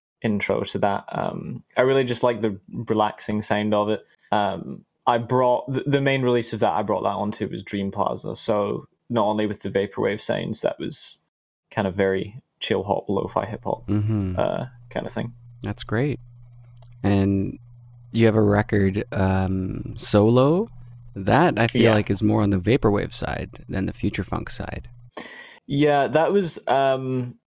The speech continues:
Speaker 1: so after I had done a lot of sampled projects, I wanted to go back and do something that was, um,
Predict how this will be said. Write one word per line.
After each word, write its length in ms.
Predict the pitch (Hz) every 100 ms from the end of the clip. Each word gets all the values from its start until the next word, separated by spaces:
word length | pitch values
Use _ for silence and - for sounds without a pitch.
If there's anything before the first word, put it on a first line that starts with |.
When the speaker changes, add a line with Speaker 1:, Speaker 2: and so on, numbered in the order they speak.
| -
Speaker 1:
so 220 | - 143 -
after 360 | 143 147 151
I 100 | 135
had 140 | 127 123
done 600 | 120 117 113 110 110 - _ _ _ _ -
a 40 | 117
lot 160 | 113
of 80 | 98
sampled 800 | - 113 107 104 104 101 - - _
projects, 680 | - 104 104 98 - - -
I 80 | -
wanted 340 | 107 107 104 101
to 100 | 101
go 160 | 107
back 380 | 104 101 101 -
and 200 | 107 104
do 440 | - - - - - _ - - _ _ _ _
something 440 | - 113 104 101 101
that 120 | -
was, 640 | 107 101 101 - - - - _
um, 580 | 110 104 98 104 78 -